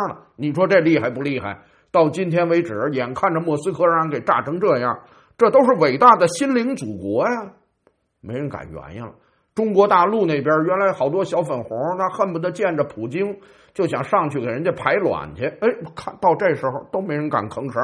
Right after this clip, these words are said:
了。所以说乌克兰人用他们的意志和鲜血打了这四五年，你看了没有？教育了很多人呐，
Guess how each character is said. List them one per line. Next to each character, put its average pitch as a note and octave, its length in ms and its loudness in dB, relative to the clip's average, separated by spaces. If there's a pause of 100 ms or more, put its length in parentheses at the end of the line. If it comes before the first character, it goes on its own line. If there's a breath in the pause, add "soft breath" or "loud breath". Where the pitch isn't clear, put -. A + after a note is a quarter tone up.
(140)
了。 - 60 -14 (380 soft breath)
所 F3+ 220 0
以 D#3+ 60 4
说 E3+ 120 2
乌 F3 200 -2
克 C#3+ 120 -6
兰 D3+ 160 0
人 F3 160 0
用 D3+ 200 -4
他 E3 160 -2
们 E3+ 80 -4
的 E3+ 100 4
意 E3+ 300 -4
志 D3 140 0
和 D#3 140 0
鲜 F#3 320 -2
血 D#3 220 -2 (100)
打 A2 220 -2
了 C#3+ 140 -4
这 F3+ 100 -2
四 F3 160 -6
五 A2+ 160 -6
年， A#2+ 380 -6 (300 soft breath)
你 F#3 140 -6
看 G#3 220 2
了 G3 60 2
没 F3 120 0
有？ F3 140 2
教 F3+ 340 6
育 F3 160 0
了 D#3+ 120 6
很 E3 240 -4
多 B3 200 8
人 C#3 220 2
呐， C#3+ 240 0